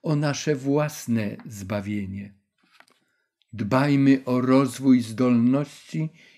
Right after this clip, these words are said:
i talentów na tej ziemi. One nie tylko już teraz pomagają nam i innym ludziom, one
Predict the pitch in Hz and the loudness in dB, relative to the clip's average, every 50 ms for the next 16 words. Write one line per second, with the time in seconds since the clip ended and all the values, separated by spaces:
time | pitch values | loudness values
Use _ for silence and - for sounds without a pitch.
0 | _ _ - 190 151 - - 160 160 156 143 139 139 143 139 - - 147 135 127 | _ _ -4 -2 -2 -2 -2 -2 0 0 2 2 0 0 -2 -2 -2 -4 -4 -4
1 | 143 147 139 139 - 156 143 135 127 135 160 160 135 104 95 92 98 - - _ | -6 -8 -8 -6 -6 -6 -6 -6 -6 -6 -6 -6 -4 -6 -8 -10 -12 -14 -18 _
2 | _ _ _ _ _ _ _ _ _ _ _ _ - 165 165 170 165 165 170 160 | _ _ _ _ _ _ _ _ _ _ _ _ 0 2 4 4 4 4 4 2
3 | 156 - 202 190 170 - 190 175 180 170 160 156 - - - - 190 190 170 151 | 2 2 0 0 2 2 2 2 2 2 -2 -2 -6 -8 -4 -2 -2 0 0 -2
4 | 139 - - - 143 135 127 127 131 139 160 165 156 131 123 123 127 135 151 170 | -4 -6 -6 -4 -2 0 0 0 -2 -2 -2 -2 0 0 0 0 0 0 -2 -2
5 | 156 123 113 110 - - _ _ _ _ _ _ _ _ - - 139 135 131 - | -2 -4 -4 -6 -8 -12 _ _ _ _ _ _ _ _ 2 4 4 4 4 2
6 | - 196 196 202 190 185 170 143 131 127 123 123 123 135 131 117 104 110 117 107 | 4 6 8 8 8 8 6 4 2 4 4 6 8 8 8 8 6 4 0 0
7 | 101 98 101 110 120 - _ _ _ _ _ _ _ _ _ _ _ _ _ _ | 0 -2 -4 -4 -8 -14 _ _ _ _ _ _ _ _ _ _ _ _ _ _
8 | _ _ _ _ _ - - 135 123 151 151 151 147 147 - | _ _ _ _ _ -4 -2 0 2 2 2 2 2 0 -2